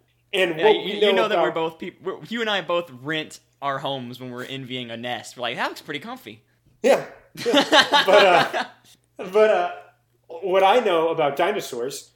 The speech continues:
Speaker 1: from the documentary series, the Jurassic Park, um, they
Speaker 2: <laughs>
Speaker 1: come
Speaker 2: From Disney's Dinosaur.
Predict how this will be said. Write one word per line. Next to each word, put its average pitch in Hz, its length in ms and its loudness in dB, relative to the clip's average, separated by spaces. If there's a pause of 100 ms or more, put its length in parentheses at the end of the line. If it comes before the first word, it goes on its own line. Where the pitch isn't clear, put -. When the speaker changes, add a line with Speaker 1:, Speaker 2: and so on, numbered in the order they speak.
(140)
Speaker 1:
from 165 200 0
the 147 80 -4
documentary 143 520 -2
series, 127 420 -6
the 120 300 -8 (180)
Jurassic 127 420 -6
Park, - 380 -6
um, 131 280 -4 (460)
they 165 320 2
Speaker 2:
<laughs> - 0 -
Speaker 1:
come 190 280 2
Speaker 2:
From 196 180 -2
Disney's 156 360 -6
Dinosaur. 135 680 -6